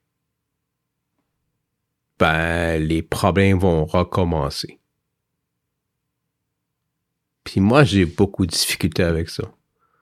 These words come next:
C'est, j'avais lu ça quelque part, puis je trouvais que c'est un, c'est un excellent exemple.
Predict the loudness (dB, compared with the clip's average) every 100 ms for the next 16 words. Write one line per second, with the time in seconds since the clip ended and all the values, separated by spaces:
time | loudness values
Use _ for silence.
0 | _ _ _ -8 0 2 2 0 -4 -8
1 | _ _ _ _ _ _ _ _ _ _
2 | _ _ -20 _ _ _ _ _ _ 2
3 | 4 6 2 2 2 4 2 2 0 2
4 | 0 0 0 0 0 0 0 -4 -6 -2
5 | 0 0 -2 0 0 0 -2 -2 -2 -4